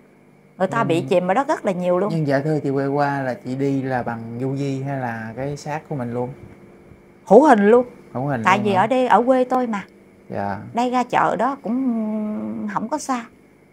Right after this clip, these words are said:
Speaker 1: Tại vì còn trong tỉnh Kiên Giang á. Huyện, à, Bình,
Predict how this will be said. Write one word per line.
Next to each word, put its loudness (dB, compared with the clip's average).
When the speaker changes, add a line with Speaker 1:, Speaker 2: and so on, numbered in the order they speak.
Speaker 1:
Tại 2
vì -2
còn 2
trong -6
tỉnh 0
Kiên -2
Giang -2
á. -6
Huyện, 4
à, 2
Bình, 0